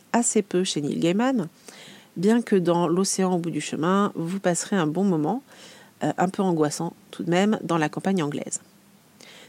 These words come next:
Sinon, je vous recommande American Gods, pour le côté poursuivre une quête un peu téméraire à la recherche de la justice, et une scène mythique, mais un peu dure, euh, auprès d'un arbre. Si vous connaissez la légende d'Odin,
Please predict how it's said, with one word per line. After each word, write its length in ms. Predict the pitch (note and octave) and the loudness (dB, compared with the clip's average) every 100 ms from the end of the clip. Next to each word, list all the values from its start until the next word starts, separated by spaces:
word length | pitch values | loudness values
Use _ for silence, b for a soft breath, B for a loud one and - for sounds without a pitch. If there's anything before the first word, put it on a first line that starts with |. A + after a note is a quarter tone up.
| - | -4
Sinon, 520 | - B3 A#3+ C#4+ E4 - | -2 2 2 2 -2 0
je 160 | F#3+ | 2
vous 140 | A3+ A#3 | 4 4
recommande 580 | G3+ F3+ F#3 A3+ A#3 - | 2 2 2 2 0 0
American 440 | A3+ A#3 G#3 F#3 D#3+ | 2 4 4 2 0
Gods, 340 | C#3+ B2+ F#3 - _ _ - - | 0 0 -2 -8 _ _ -20 -4
pour 120 | F3+ | 2
le 120 | F#3 | 4
côté 500 | F#3 F3 - G3+ G#3+ - _ - | 4 0 2 4 4 0 _ -10
poursuivre 380 | F#3 - G#3 | -8 -2 0
une 120 | F#3 F3 | 0 2
quête 260 | F3+ F3 - | 0 0 -2
un 100 | G3 | 0
peu 140 | A3 G#3+ | 0 0
téméraire 540 | F3+ E3 D#3 D#3+ F3 - - | 0 0 2 2 0 -4 -6
à 60 | F3+ | 0
la 100 | F3 | 0
recherche 320 | E3 F3 E3+ | 0 -4 -4
de 80 | D3 | -4
la 140 | G2 | -6
justice, 560 | F2+ - - C4 - - - - B B B B B B B B B B _ _ _ _ - | -8 -6 -2 -2 -4 -12 -20 -20 B B B B B B B B B B _ _ _ _ 6
et 260 | B3+ - - - | 6 4 0 2
une 280 | A3 G#3+ | 6 6
scène 300 | G3+ - B3 | 4 4 6
mythique, 540 | A3+ G3+ - A#3+ - - - | 6 4 0 -6 -4 -4 2
mais 240 | F3 F3+ | 2 4
un 160 | G#3+ B3 | 2 0
peu 220 | - G3+ | 2 0
dure, 380 | E3 D#3+ A#3+ - D#3+ | 2 2 0 0 0
euh, 180 | D#3 | 2
auprès 340 | D#3 D#3 - G3 | 0 -2 0 0
d'un 220 | D3+ D3 | 0 -2
arbre. 320 | - - - - | -4 -8 -14 -10
Si 220 | - - | -6 -4
vous 120 | E3 F3 | -4 -2
connaissez 440 | F3+ E3+ E3 D#3 | 0 0 0 2
la 100 | D#3 | 2
légende 340 | F#3 E3+ E3 | 2 2 0
d'Odin, 380 | D3+ C#3 E3 G#3+ | -2 0 0 0